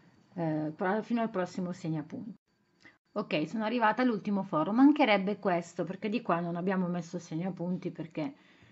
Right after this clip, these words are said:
giusto, questo lo tenevo solo appunto per contare. Quindi io cosa vado a fare? Innanzitutto vado a fare le sei catenelle, una,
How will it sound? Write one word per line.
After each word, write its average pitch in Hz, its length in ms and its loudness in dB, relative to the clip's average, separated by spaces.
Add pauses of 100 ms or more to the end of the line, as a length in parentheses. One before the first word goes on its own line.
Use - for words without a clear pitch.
(160)
giusto, 180 480 -2
questo 220 260 -4
lo 185 60 0
tenevo 185 300 -2
solo 185 180 0
appunto 180 320 -2
per 170 180 -6
contare. 151 640 -2 (500)
Quindi 233 300 6
io 233 80 2
cosa 202 200 -2
vado 180 180 0
a 175 60 0
fare? 151 280 -4
Innanzitutto 202 460 0
vado 254 140 2
a 214 60 -2
fare 185 160 -2
le 175 80 -2
sei 165 160 -6
catenelle, 139 720 -2
una, 160 680 -2